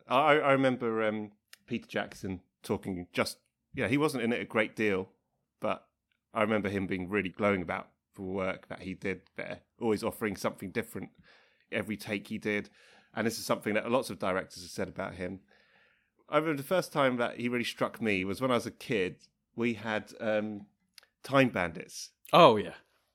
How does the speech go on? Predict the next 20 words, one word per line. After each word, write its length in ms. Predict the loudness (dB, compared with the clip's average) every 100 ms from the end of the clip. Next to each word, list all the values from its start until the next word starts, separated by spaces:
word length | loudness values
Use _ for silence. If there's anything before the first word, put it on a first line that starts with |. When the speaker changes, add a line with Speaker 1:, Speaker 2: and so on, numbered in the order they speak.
| _
Speaker 1:
On, 280 | 0 2 4
uh, 260 | 6 6 4
on 140 | 0 2
video. 440 | 2 2 0 -6 -12 _ _ _ -4
And 160 | 0 2
my 140 | 2
favourite 600 | 2 4 4 4 2 2
bit 200 | 2 2
was 160 | 0 -4
always 680 | 0 2 4 4 2 -4 -12 -12 -8
<laughs> 920 | -8 -8 -12 -18 -20 -20 -10 -10 -4
when 180 | 0 0 0
he, 180 | -2 0
his 180 | -2 -2
performance 560 | -10 0 0 0 -2
as 180 | -8 -12 -20 -8
Napoleon. 680 | -6 0 6 6 4 -4 -16 _ _ _ -4 -2 -2
He's 100 | -2
completely 540 | -2 -2 -2 0
<laughs> 80 | -2